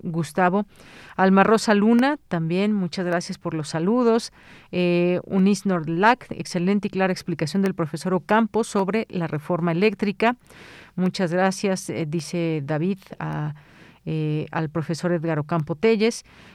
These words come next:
Y Saxón, también muchas gracias. Gracias también a Hernán Garza. Jorge nos dice, "Las energías renovables son intermitentes, funcionan mejor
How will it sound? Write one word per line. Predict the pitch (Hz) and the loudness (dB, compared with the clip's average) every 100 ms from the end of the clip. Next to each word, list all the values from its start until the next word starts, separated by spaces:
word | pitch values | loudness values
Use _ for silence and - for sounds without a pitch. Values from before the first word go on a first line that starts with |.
| _ | _
Y | 170 170 | -6 -4
Saxón, | - 165 - 214 226 240 240 | -2 -4 -2 2 2 2 0
también | 175 160 175 185 - | -2 0 0 0 -2
muchas | 170 165 170 175 151 | -4 -4 -4 -4 -2
gracias. | 175 208 - 202 214 - - - - | 0 0 0 -4 -4 -10 -20 -20 -14
Gracias | - 185 185 196 180 160 | -2 0 2 0 -2 -2
también | 165 156 160 180 185 185 - | -4 -2 0 0 2 0 -4
a | 170 160 156 151 147 - - | -6 -4 -4 -4 -6 -10 -6
Hernán | 180 160 185 170 | -4 0 0 2
Garza. | 202 214 - 208 202 - - - | 4 2 2 0 0 -4 -20 -10
Jorge | - 254 240 | 4 4 6
nos | 240 233 | 4 4
dice, | 247 240 | 2 2
"Las | 226 - | 2 4
energías | 214 202 254 240 | 2 4 2 4
renovables | 240 190 202 220 220 | 4 4 4 2 2
son | 214 | 2
intermitentes, | 214 208 175 160 156 262 247 180 | 2 0 -2 0 0 0 0 -4
funcionan | - 185 - 233 262 | 2 2 4 2 4
mejor | 247 226 220 202 | 4 4 6 4